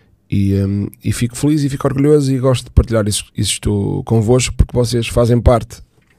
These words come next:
É muito clichê, ok? É muito clichê, mas é verdade. Vocês fazem parte disto tudo. E muito obrigado a todos vocês, portanto. E a falar também de,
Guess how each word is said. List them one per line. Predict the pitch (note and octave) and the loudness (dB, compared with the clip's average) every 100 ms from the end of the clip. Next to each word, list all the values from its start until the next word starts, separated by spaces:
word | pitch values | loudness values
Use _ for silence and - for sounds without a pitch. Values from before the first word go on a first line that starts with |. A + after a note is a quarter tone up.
| _ _ _ - | _ _ _ -10
É | F#2 F2+ F2+ | -6 -6 -4
muito | G#2+ D3+ D#3 - | 0 2 0 -2
clichê, | B2 G2 G2 G#2+ - _ | -4 -4 -6 -8 -10 _
ok? | - F2+ F#2 | -14 -10 -6
É | G#2+ | 0
muito | A#2 D3 A#2 | 2 2 0
clichê, | G2+ F#2+ - | -6 -6 -4
mas | A#2+ D3+ | -2 0
é | |
verdade. | E3+ E3 C#3+ C#3+ _ _ _ _ _ _ _ _ - | 2 2 0 -4 _ _ _ _ _ _ _ _ -8
Vocês | G#2 A2+ - | -6 -6 -6
fazem | A2 A#2+ | -4 -4
parte | A#2 A#2 A2 | -4 -6 -6
disto | A#2 G#2 - | -8 -8 -8
tudo. | A2 - _ _ _ _ - _ _ _ _ _ _ _ _ _ _ _ - | -10 -10 _ _ _ _ -20 _ _ _ _ _ _ _ _ _ _ _ 0
E | A#2 A2+ A#2 | 2 4 4
muito | C#3 | 4
obrigado | D#3 A#2+ G#2 | 4 4 2
a | |
todos | G2+ F2 | 0 -2
vocês, | F2+ - - | -4 -4 -6
portanto. | - - - - - - _ D#3+ | -8 -8 -6 -2 -2 -4 _ 0
E | F3 | 2
a | E3+ | 4
falar | E3 D#3+ D3 | 4 4 4
também | D3 C3 A#2+ A2+ | 2 4 2 2
de, | A2+ C3+ | 2 0